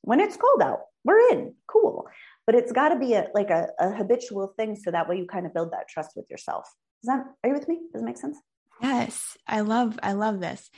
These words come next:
Speaker 2: So tell us, like, an example. So, like, I'm, I'm, let's say that I'm someone who has not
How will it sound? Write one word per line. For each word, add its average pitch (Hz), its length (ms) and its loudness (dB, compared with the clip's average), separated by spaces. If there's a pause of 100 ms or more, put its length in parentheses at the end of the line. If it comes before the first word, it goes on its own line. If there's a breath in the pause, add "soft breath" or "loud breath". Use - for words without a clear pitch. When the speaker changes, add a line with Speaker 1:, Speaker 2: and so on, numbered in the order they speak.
(300 loud breath)
Speaker 2:
So 226 520 -2 (440)
tell 254 240 -2
us, 339 240 -4
like, 226 280 -4 (600)
an 214 100 4
example. 180 840 -2
So, 190 160 -2
like, 180 240 -2
I'm, 202 420 0
I'm, 214 520 0 (280)
let's 185 220 -8
say 180 200 -6
that 175 160 -6
I'm 175 140 -4
someone 175 320 -6
who 170 360 -4
has 175 220 -6
not 165 600 -4